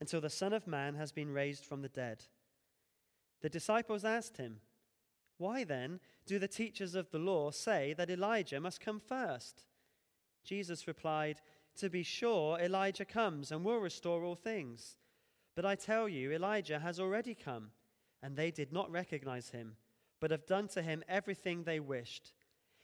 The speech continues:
In the same way, the Son of Man is going to suffer at their hands."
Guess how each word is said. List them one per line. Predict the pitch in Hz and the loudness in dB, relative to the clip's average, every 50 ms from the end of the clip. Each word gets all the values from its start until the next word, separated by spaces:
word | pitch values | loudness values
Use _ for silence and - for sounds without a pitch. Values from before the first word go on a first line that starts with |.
| _ - | _ -4
In | 160 160 | -2 -2
the | 160 147 | 0 -2
same | - - 208 208 214 226 214 202 | 0 2 2 2 2 2 0 0
way, | 175 156 143 139 143 135 | 0 2 2 2 0 -2
the | 139 135 | -4 -8
Son | - - 190 185 185 | -4 -2 -2 0 0
of | 185 - 175 | -2 -2 -2
Man | 160 143 139 139 131 135 | -2 0 0 0 -2 -2
is | 139 135 135 | -4 -4 -4
going | - 147 139 139 - | -2 -2 -2 -2 -6
to | - 135 | -8 -10
suffer | - - - 185 175 - - 143 135 | -8 -2 0 0 0 0 -2 -4 -4
at | 139 - - | -4 -4 -4
their | 147 143 147 | -4 -4 -4
hands." | 135 131 135 123 123 123 127 123 123 - - - - | -4 -4 -6 -8 -8 -10 -12 -16 -16 -16 -18 -18 -20